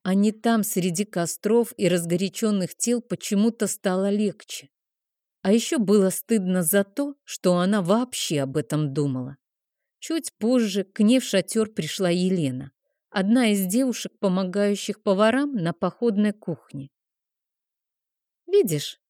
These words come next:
весело кивнула на поднос в своих руках,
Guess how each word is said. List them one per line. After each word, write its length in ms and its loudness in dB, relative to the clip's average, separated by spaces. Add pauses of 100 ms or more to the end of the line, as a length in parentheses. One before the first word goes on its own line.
весело 400 0
кивнула 480 0
на 140 0
поднос 420 -2
в 60 -8
своих 360 -4
руках, 500 -10